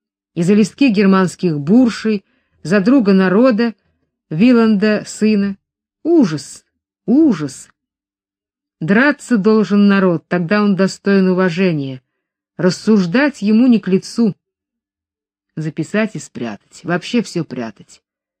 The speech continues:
Зачем я так много выпустил в свет, отдал им на растерзание? Любить можно только то, что ещё при тебе, для тебя. Но замызганное, захватанное,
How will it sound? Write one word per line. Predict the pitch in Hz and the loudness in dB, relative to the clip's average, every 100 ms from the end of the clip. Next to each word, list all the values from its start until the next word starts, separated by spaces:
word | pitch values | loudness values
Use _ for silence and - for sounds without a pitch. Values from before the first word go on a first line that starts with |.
| _ - | _ -6
Зачем | 170 - 262 | -6 -4 -2
я | 240 | -2
так | 214 202 | -2 -2
много | 202 202 175 | 0 0 0
выпустил | 180 180 160 - 156 | -2 -4 -8 -6 -8
в | |
свет, | - 170 175 165 - _ _ _ _ | -6 -4 -2 -2 -6 _ _ _ _
отдал | 196 190 165 180 | -2 0 0 0
им | 180 | 0
на | 170 | -2
растерзание? | 165 - 160 147 160 147 123 127 _ _ _ _ _ _ _ _ _ | -4 -6 -6 -4 -6 -6 -8 -14 _ _ _ _ _ _ _ _ _
Любить | 175 190 240 208 | -2 2 2 2
можно | 208 233 202 190 | 2 2 0 0
только | 226 202 190 | -2 -2 -4
то, | 220 214 | -2 -4
что | - | 0
ещё | 185 175 - 214 | -2 0 -2 -4
при | 185 175 | -2 -4
тебе, | 147 147 160 175 151 _ _ _ _ | -6 -4 -2 -2 -6 _ _ _ _
для | 139 151 | -8 -6
тебя. | 156 165 147 170 147 - _ _ _ _ _ _ _ | -4 -4 -2 -2 -4 -10 _ _ _ _ _ _ _
Но | 151 | -6
замызганное, | 151 180 226 262 214 175 151 143 131 131 _ _ - | 0 4 4 4 2 0 -2 -6 -12 -16 _ _ -14
захватанное, | 151 - 156 220 247 185 156 143 131 | -12 -10 -2 -2 0 -2 -4 -6 -10